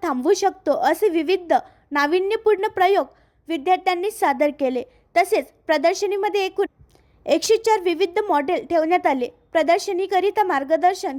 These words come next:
सौ उज्ज्वला भटकर यांनी केले. प्रदर्शनीच्या यशस्वीतेकरिता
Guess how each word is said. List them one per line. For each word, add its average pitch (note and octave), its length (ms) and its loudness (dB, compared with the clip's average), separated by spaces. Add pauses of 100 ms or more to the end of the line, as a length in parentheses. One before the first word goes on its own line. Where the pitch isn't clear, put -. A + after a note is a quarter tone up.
सौ E4+ 180 0 (420)
उज्ज्वला E4+ 480 0 (140)
भटकर D#4 440 -4
यांनी F#4+ 260 -2
केले. C#4 300 -4 (260)
प्रदर्शनीच्या F4 760 0 (240)
यशस्वीतेकरिता F4 1040 0